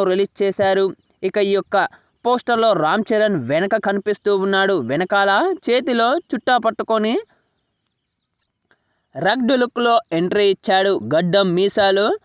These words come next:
చెదిరిన జుట్టుతో నాటుగా ఉన్నాడు రామ్ చరణ్. కాకపోతే ఇందులో రామ్ చరణ్ ఫేస్ మాత్రం కనిపించలేదు. ఇక ఈ యొక్క పోస్టర్లోనే అప్‌డేట్ ఇచ్చేసింది మూవీ టీమ్. మార్చి ఇరవై ఏడున, అంటే గురువారం,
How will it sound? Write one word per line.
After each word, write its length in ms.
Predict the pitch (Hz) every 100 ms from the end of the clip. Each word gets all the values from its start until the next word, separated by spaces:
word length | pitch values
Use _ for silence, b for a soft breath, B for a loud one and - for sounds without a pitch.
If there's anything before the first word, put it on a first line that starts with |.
| _ _ -
చెదిరిన 380 | 277 285 254 226
జుట్టుతో 440 | 180 196 - 240 214
నాటుగా 480 | 131 123 180 214 202 196
ఉన్నాడు 440 | 196 196 196 202 196 113
రామ్ 300 | 117 160 185
చరణ్. 340 | 190 185 180 - -
కాకపోతే 520 | 185 214 202 214 220
ఇందులో 300 | 214 208 214 180
రామ్ 280 | 135 135 202
చరణ్ 300 | 208 208 196
ఫేస్ 320 | - 180 196
మాత్రం 400 | 202 196 - 190 196 -
కనిపించలేదు. 760 | 156 165 170 185 185 185 180 185 180 _ b b b b
ఇక 160 | 262
ఈ 120 | 269 262
యొక్క 220 | 254 262 254
పోస్టర్లోనే 640 | 254 262 - 254 254 240 247 -
అప్‌డేట్ 400 | 170 180 220 - -
ఇచ్చేసింది 540 | - 208 202 208 208 190 113
మూవీ 340 | 139 180 208
టీమ్. 300 | 180 190 202 - b b b
మార్చి 380 | 139 170 220 202
ఇరవై 260 | 190 196 208
ఏడున, 280 | 202 196 196 196
అంటే 240 | 196 185 196 98
గురువారం, 580 | 147 196 208 196 190